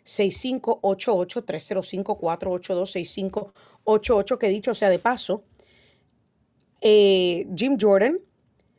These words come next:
redactó una carta que se envió a Anthony Blinken, y la carta la tengo aquí frente a mí. Se, le voy a leer, por ejemplo,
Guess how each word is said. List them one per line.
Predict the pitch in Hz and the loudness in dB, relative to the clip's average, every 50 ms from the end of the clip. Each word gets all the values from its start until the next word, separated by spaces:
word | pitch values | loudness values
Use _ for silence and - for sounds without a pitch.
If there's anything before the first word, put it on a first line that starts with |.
| _ _ _ _ _ _ | _ _ _ _ _ _
redactó | - 175 202 220 214 202 202 190 - - 262 269 269 - | -2 2 4 4 6 4 2 0 0 2 2 2 2 2
una | - 269 262 254 247 | -2 0 0 0 0
carta | - 240 247 233 208 - - 233 311 302 | 2 2 2 2 0 0 -2 -2 -2 -2
que | - 202 | -4 -4
se | 185 - 214 226 | -2 0 2 2
envió | 247 247 202 208 190 196 226 208 190 240 277 - _ _ _ _ _ _ _ _ _ _ - | 2 0 0 2 2 4 6 6 4 4 0 -8 _ _ _ _ _ _ _ _ _ _ -4
a | - 214 269 294 349 415 _ _ _ _ _ _ _ _ _ _ _ _ - | 0 2 2 2 2 -2 _ _ _ _ _ _ _ _ _ _ _ _ 0
Anthony | 226 262 277 269 - - 214 202 196 190 | 0 2 0 0 2 2 2 2 0 -2
Blinken, | 180 254 277 254 220 196 - 190 208 254 285 _ _ _ _ _ _ _ - _ _ _ _ - | 0 0 0 0 0 0 0 0 0 0 -4 _ _ _ _ _ _ _ -20 _ _ _ _ -2
y | 220 220 | 0 4
la | 220 208 202 202 | 4 4 4 4
carta | 285 302 285 - - 233 254 | 4 4 4 4 2 2 2
la | 240 196 - | 2 2 0
tengo | 185 185 202 220 | 0 0 0 0
aquí | 202 - 220 208 | 0 -2 -4 -2
frente | - 202 202 208 208 262 | 0 2 0 2 2 0
a | 254 | 0
mí. | 220 202 240 247 | 2 0 -2 -2
Se, | - - 180 | 2 2 2
le | 175 175 180 | 2 4 4
voy | 175 190 226 | 4 6 6
a | 262 240 | 6 6
leer, | 220 220 226 233 233 - | 4 4 4 2 2 2
por | 220 202 | 2 2
ejemplo, | 196 185 196 202 208 - 233 233 240 226 | 4 4 4 2 0 0 0 0 0 0